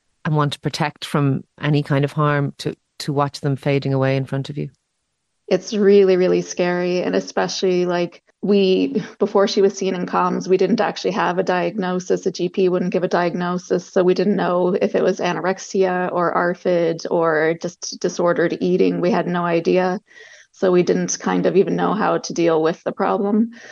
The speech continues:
Speaker 1: Okay.
Speaker 2: So then, like, we just felt completely helpless. Like, we didn't know what to do to help her. Like, we were very desperate for her to be seen by coms.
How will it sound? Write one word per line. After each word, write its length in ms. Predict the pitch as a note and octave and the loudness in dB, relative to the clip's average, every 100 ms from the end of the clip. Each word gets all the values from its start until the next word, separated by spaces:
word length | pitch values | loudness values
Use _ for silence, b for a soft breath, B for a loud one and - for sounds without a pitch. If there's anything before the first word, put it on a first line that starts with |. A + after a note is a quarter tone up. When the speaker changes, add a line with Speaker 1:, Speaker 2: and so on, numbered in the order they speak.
| D#3 | -18
Speaker 1:
Okay. 240 | - D3+ | -16 -4
Speaker 2:
So 180 | F#3+ F#3 | 0 2
then, 380 | F#3 F#3 F3+ F3+ | 2 0 -2 0
like, 180 | F3+ F#3+ | 0 2
we 80 | |
just 240 | F#3 F3+ - | 2 2 0
felt 400 | F3 D#3 - - | 0 0 -4 -6
completely 520 | A#3 F#3+ A3 - F3+ | -4 0 2 0 0
helpless. 600 | F3+ F#3 F#3 F#3+ G3+ G#3+ G3 | -2 -2 0 2 2 0 -2
Like, 160 | F3 | 0
we 100 | F3 | 0
didn't 220 | F3 F3 | 0 -4
know 360 | E3+ D#3 D#3 E3+ | -2 0 0 -2
what 200 | G3+ - - | 0 -2 -2
to 80 | |
do 180 | F3 F3 | -2 0
to 80 | F3+ | 0
help 320 | F#3+ F3 F3 | 0 0 0
her. 160 | F3 E3+ | 0 0
Like, 160 | F3 | 0
we 100 | F3 | 0
were 140 | F3 E3+ | 0 2
very 180 | F3+ F3 | 2 2
desperate 540 | F3+ - - F#3 - | 0 -2 -2 -2 -2
for 100 | F#3 | -4
her 300 | - E3 F3 | 0 0 0
to 120 | - | -2
be 120 | E3 | -4
seen 280 | E3+ F3+ E3+ | -2 -2 -2
by 120 | E3 | -2
coms. 680 | F3 F#3 E3 E3+ A3 - | -2 -4 -2 2 0 0